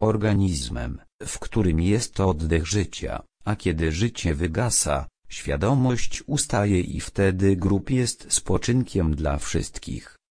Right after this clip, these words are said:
dopóki Bóg w swym wielkim miłosierdziu nie wprowadzi w życie Jego zbawczego planu.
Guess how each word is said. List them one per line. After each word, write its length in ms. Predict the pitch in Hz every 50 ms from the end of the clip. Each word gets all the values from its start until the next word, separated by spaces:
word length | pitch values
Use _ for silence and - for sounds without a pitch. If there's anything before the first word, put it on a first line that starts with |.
| -
dopóki 600 | 92 90 110 107 - 95 80 - - - 95 90
Bóg 280 | 82 82 98 98 - -
w 140 | - - -
swym 380 | - - - 95 85 78 71
wielkim 720 | 71 73 82 98 113 123 123 - - 117 110 101 87 85 85
miłosierdziu 840 | 82 82 80 85 85 85 - - 151 151 131 107 85 90 92 87
nie 200 | 82 90 107 117
wprowadzi 640 | - - - 127 131 95 82 78 71 71 85 90 78
w 100 | 73 85
życie 440 | 92 120 139 139 - - 139 110
Jego 360 | 85 76 73 71 73 80 78 80
zbawczego 680 | 78 82 90 95 92 90 - - - 78 73 71 73 69
planu. 540 | - 92 85 69 58 55 55 62 60 58